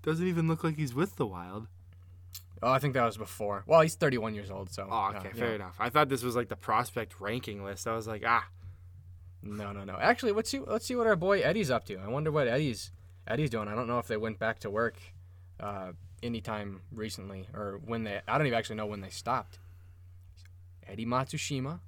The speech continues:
Speaker 2: Worcester Railers, he's twenty-six years old, five eleven, one eighty-five. Uh, he is absolutely jacked. Um, now he's got four points in the E C H L.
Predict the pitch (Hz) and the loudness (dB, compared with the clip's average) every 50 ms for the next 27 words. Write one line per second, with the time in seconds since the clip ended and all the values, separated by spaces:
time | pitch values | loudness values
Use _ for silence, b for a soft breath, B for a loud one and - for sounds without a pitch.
0 | - - 110 123 180 202 - - 202 196 190 - 220 202 180 165 160 156 151 156 | -14 -4 0 0 0 2 2 0 0 0 0 -2 -4 -2 2 4 4 4 4 2
1 | 185 - - 110 - - 135 143 156 185 - - 202 185 - - 196 202 175 156 | 0 -4 -6 -6 -6 -4 -2 -2 -2 0 -2 -2 -4 -6 -4 -2 -2 0 2 4
2 | 135 127 170 - - - - - - - b b b b b b b b b b | 2 2 2 -2 -6 -14 -18 -18 -18 -18 b b b b b b b b b b
3 | - - 120 113 120 143 156 175 160 143 143 151 170 165 135 113 113 117 127 135 | -8 2 4 6 6 6 4 4 4 4 4 4 2 0 0 2 2 2 2 2
4 | 175 180 - - 120 110 113 135 165 - - - - - - - - - - - | 0 -2 0 0 2 2 2 0 -2 -6 -12 -18 -18 -18 -18 -18 -18 -18 -18 -18
5 | - - b b b b b b b - 107 101 98 92 104 95 98 117 120 107 | -20 -18 b b b b b b b -12 -10 -10 -8 -8 -8 -8 -6 -6 -6 -8
6 | 92 87 95 113 113 123 - - 139 131 135 131 131 127 110 107 117 110 113 139 | -10 -8 -2 0 0 0 0 0 -4 -2 -2 -2 -2 -4 -4 -2 0 0 0 0
7 | 170 - - - - - - - - - - - - - - - - - - 104 | -2 -4 -10 -16 -16 -16 -18 -20 -20 -20 -20 -18 -18 -18 -18 -18 -16 -8 -2 0
8 | 117 120 123 131 127 127 135 135 135 123 - - - - - - - - - - | 2 4 4 4 4 2 2 0 0 -2 -4 -8 -18 -20 -20 -20 -20 -20 -20 -20
9 | - - - - - - - - - - - - - - - 294 339 302 - 330 | -20 -20 -20 -20 -20 -20 -20 -20 -20 -20 -20 -20 -18 -10 -4 -4 -4 0 0 -2
10 | - - - 160 139 120 - - 127 120 110 - 120 113 90 107 110 95 - 120 | -2 0 0 0 0 0 0 -4 -4 -4 -4 -4 -6 -6 -6 -6 -8 -8 -8 -6
11 | 107 107 98 - - 104 123 156 | -6 -6 -6 -6 -8 -8 -8 -8